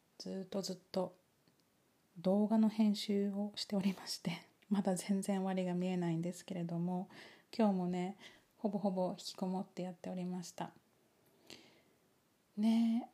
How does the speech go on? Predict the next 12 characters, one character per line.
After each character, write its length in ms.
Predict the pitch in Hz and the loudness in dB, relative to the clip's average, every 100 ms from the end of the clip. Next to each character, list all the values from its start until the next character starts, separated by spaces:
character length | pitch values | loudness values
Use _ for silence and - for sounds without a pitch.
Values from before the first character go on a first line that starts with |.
| - | -10
あ 140 | 180 | -2
の、 680 | 175 170 170 170 170 180 214 _ _ _ _ _ _ _ _ _ _ - | 2 2 4 2 2 -2 -6 _ _ _ _ _ _ _ _ _ _ -8
梅 100 | 202 | -4
雨 200 | 196 214 - - _ _ _ _ _ - | 2 2 2 -8 _ _ _ _ _ -2
で 140 | 202 | 0
す 160 | 196 190 | 0 -2
よ 120 | 180 | 0
ね。 260 | 180 185 180 - - _ _ _ _ | 0 -2 -4 -14 -20 _ _ _ _
The 80 | 208 | -8
rainy 380 | 185 190 190 196 | -6 -4 -2 -2
season 500 | - 190 180 185 185 | -2 -4 -2 -2 -2
is 140 | 185 | -2